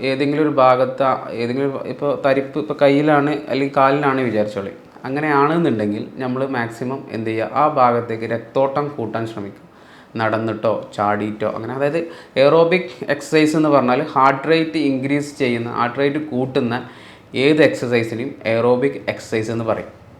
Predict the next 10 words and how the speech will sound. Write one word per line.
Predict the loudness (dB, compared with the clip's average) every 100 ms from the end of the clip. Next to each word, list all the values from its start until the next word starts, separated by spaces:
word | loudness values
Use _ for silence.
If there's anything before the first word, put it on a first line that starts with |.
| -20 -20 -20 -20 -16 -8
അപ്പോൾ | -4 -4 0
അതുവഴി | 2 6 6 4
ബ്ലഡിൻ്റെ, | 2 2 2 0 0 2 0 -2
ബ്ലഡ് | -2 -2
സർക്കുലേഷൻ | 2 0 2 0 0 -2
കൂടുമ്പോഴും | -2 0 0 2 0 -2
ആ | 0 2
ഭാഗത്തേക്ക് | 4 4 4 0 -2
സെൻസേഷൻ | -4 -4 -4 0 -2 0 -2
വരികയും | 0 0 0 -2 -4